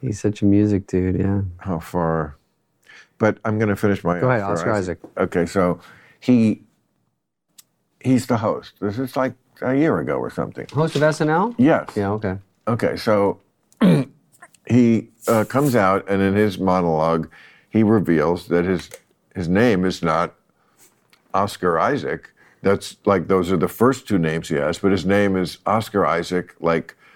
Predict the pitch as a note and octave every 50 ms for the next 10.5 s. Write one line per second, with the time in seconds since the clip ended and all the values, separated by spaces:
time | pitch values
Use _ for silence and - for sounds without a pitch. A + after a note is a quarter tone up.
0 | _ _ _ _ _ - F#2 F#2 F2+ D#2+ C#2 C#2+ D#2 E2+ E2+ F2+ F2+ F2+ F#2 F2
1 | - - - G2+ F#2+ F#2 G2 F#2 - - G2 A#2+ D3+ D#3+ C#3 - C#2+ C2 B1 -
2 | - - - - - _ _ - G2+ G2 - - A#2 C3 F3 G#3 A#3 A3 D3+ B2
3 | C3 D3 C#3+ A2+ G2 F#2 G2 G#2 G#2+ C#3 D#3+ E3+ C#3+ A2+ F3 F3+ F#3 F#3 F3 -
4 | - D2 B1 E2 G2+ A#2+ B2 C3 B2 B2 B2 C3+ C#3+ B2 - A#2+ G2 A#2 C3+ D3
5 | - C3+ - D#3 - D2 - D3+ D3 - - - - - - B2+ A#2 - G#2+ G2+
6 | F#2 - _ _ _ - G#2 G#2 G2+ G#2 G#2+ G2 - - D#3+ C#3+ C3 C3 B2+ G#2
7 | F2 F2 F#2 F#2+ - F#2 - - E2 F2 F#2 G2+ G#2+ F2+ - - - - _ _
8 | - C#3+ E3 D3 - - - - - E3 - - - - - G#2+ E2 - - _
9 | - D3 C#3 E3+ G3+ G#3+ A3 G#3 F#3 F3+ D#3+ D3+ - _ _ - - - - E3+
10 | F#3+ F#3+ - G3 F#3 A3 A3+ G3 - -